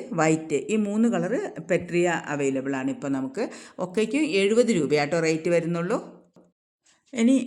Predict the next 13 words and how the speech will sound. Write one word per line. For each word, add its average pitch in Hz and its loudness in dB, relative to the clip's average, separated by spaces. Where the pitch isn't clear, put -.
നമുക്ക് 196 -2
വരുന്നത് 180 4
ബ്രൈഡൽ 196 4
വൈറ്റ്. 175 2
ബ്രൈഡൽ 180 2
വൈറ്റ് 196 0
ഇത് 175 -2
മണിമുല്ലേൻ്റെ 151 0
പൂവാട്ടോ. 127 -2
പിന്നെ 156 -2
ബ്രൈഡൽ 170 0
ലെമൺ 175 2
വൈൻ, 165 4